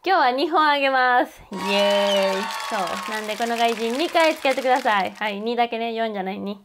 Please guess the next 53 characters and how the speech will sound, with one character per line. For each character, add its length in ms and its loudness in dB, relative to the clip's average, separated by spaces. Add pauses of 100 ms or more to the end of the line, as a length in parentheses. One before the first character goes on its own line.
(160)
そ 60 -4
う。 160 -6
<laughs> 320 0
オ 40 0
ッ 40 -4
ケ 380 -6 (920)
ー。 20 -8
で、 260 -2 (180)
何 300 0
す 100 -2
る 100 -2
か 120 0
っ 100 -4
て、 320 -2 (180)
え 220 -2
っ 80 -14
と、 280 2
ま 140 2
ず、 140 -4
ま 100 -2
ず、 100 -4
ま 140 -2
ず、 80 -2
ま 140 0
ず、 340 -2
ジ 120 -8
ー 40 -4
ナ 100 -2
が 140 0
ち 80 -4
ゃ 60 -2
ん 80 -6
と 100 -2
見 160 -4
れ 120 -4
て 160 -4
な 200 -2
い 480 -6 (240)
出 160 -2
川 240 -2
イ 140 -2
ン 80 -2
グ 60 -4
リ 100 -4
ッ 20 -10
シ 140 -12
ュ。 120 -10 (160)
そ 160 0
う。 120 0 (640)
そ 160 -4
れ 120 2
を 60 4
先 680 0